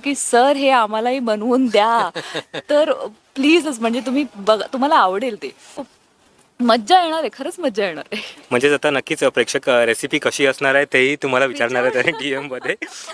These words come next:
Speaker 3: So मगाशीच आम्ही, अ, मिलिंद सरांना प्रश्न विचारला होता की, अ, रुपाली तर सुगरण आहे, आम्ही तिच्या हातचे पदार्थ सुद्धा खाल्लेले आहेत, ते आम्हाला माहिती आहे. पण, अ, मिलिंद सरांसाठी स्पेशल अशी कुठली डिश आणली होती का? Even आता काही प्लॅनिंग आहेत का की नवीन काही घेऊन यायचं?
Speaker 1: हो.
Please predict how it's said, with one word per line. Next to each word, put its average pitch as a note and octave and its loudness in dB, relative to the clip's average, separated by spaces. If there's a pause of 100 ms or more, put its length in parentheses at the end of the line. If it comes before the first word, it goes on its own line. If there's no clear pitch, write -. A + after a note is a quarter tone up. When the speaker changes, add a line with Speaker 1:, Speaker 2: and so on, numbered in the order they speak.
(180)
Speaker 3:
So E3 0
मगाशीच D#3 0
आम्ही, F3+ -4
अ, D3 -8
मिलिंद C3+ -6
सरांना D3 0
प्रश्न C#3+ -2
विचारला C3 -2
होता A2+ -4
की, F3+ -8
अ, A#2 -4
रुपाली B2+ -2
तर D#3 -2
सुगरण C#3 -2
आहे, B2+ 0
आम्ही B2 -4
तिच्या C3 -4
हातचे A#2+ -6
पदार्थ A#2+ 0
सुद्धा B2+ -2
खाल्लेले A#2 -4
आहेत, C3 0 (300)
ते C#3+ 2
आम्हाला C3+ 2
माहिती B2 -2
आहे. C3+ -2 (280)
पण, F3 0
अ, B2+ 0
मिलिंद C#3 -4
सरांसाठी F#3 -2
स्पेशल C#3 0
अशी - -2
कुठली E3 -2
डिश D3+ 0
आणली C3+ 0
होती A#2+ -2
का? G#2+ -4
Even B2 -2
आता B2 -2
काही D#3 0
प्लॅनिंग D3 -2
आहेत C3+ -2
का A2+ -6
की C3 -8
नवीन A#2+ -4
काही A#2+ -6
घेऊन A2 -10
यायचं? - -14
Speaker 1:
हो. D#4+ 0